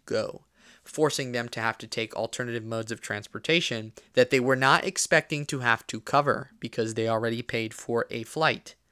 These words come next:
O'Hare was one of the airports, as I said, that was greatly affected.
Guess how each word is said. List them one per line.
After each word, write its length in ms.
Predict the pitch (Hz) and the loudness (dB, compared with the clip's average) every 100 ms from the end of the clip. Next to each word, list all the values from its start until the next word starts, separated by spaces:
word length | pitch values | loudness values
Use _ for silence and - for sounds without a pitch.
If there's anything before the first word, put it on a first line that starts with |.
| _ - - - - - | _ -20 -20 -20 -20 0
O'Hare 600 | 147 127 185 208 135 165 - _ _ _ - | 2 6 8 10 10 6 -2 _ _ _ -4
was 200 | 139 131 | -2 -2
one 460 | 127 147 175 196 - - _ _ _ _ _ _ _ _ - _ _ - | 0 4 4 2 -10 -18 _ _ _ _ _ _ _ _ -20 _ _ -2
of 100 | 147 | -2
the 140 | 127 120 | 2 2
airports, 420 | 120 123 123 - | 2 2 0 0
as 180 | - 113 | -2 0
I 140 | 110 | 2
said, 380 | 113 117 113 98 | 2 0 0 0
that 100 | 113 | -2
was 140 | 123 | -2
greatly 500 | 113 117 113 117 113 - | -6 -6 -6 -8 -12 -12
affected. 460 | - - 127 - | -4 0 0 -2